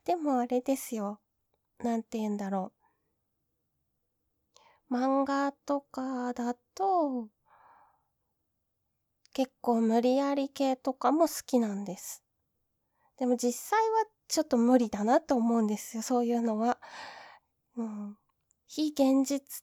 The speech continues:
的な世界だから、それがすごく、なんだろ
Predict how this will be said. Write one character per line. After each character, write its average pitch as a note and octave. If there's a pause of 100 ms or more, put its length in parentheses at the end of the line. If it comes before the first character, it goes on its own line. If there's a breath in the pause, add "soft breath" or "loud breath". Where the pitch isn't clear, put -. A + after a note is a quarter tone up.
的 C4+
な C4+
世 C#4
界 C4
だ B3+
か C4
ら、 D#4
そ C4
れ B3
が B3
す -
ご A3+
く、 G#3 (1600)
な A3
ん G#3+
だ G#3
ろ G3+